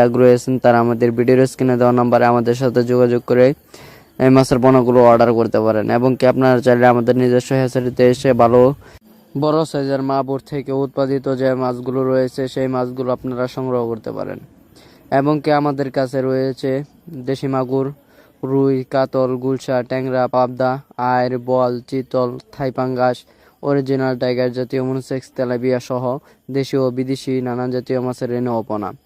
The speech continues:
এবং কি আপনারা এই মাছগুলোকে কিভাবে চাষ করবেন এবং কি কিভাবে অল্প দিনে বাজার যাতায়াত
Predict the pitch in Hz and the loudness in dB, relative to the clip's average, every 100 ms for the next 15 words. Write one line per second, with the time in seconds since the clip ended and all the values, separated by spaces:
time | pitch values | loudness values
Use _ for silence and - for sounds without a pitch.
0 | _ - _ - 131 143 151 147 139 139 | _ -20 _ -6 -2 -2 -2 0 0 -2
1 | 147 135 135 131 135 135 131 127 127 131 | -2 0 -2 -2 -2 -2 -4 -4 -6 -6
2 | 135 131 135 131 127 127 127 127 - 127 | -4 -6 -4 -2 -2 -4 -4 -6 -4 -4
3 | 123 127 123 127 120 - 131 123 120 123 | -4 -4 -4 -6 -8 -8 -4 -4 -2 -2
4 | 123 127 127 127 120 120 123 123 123 123 | -2 -4 -4 -2 -2 -2 -2 -4 -4 -4
5 | 120 | -6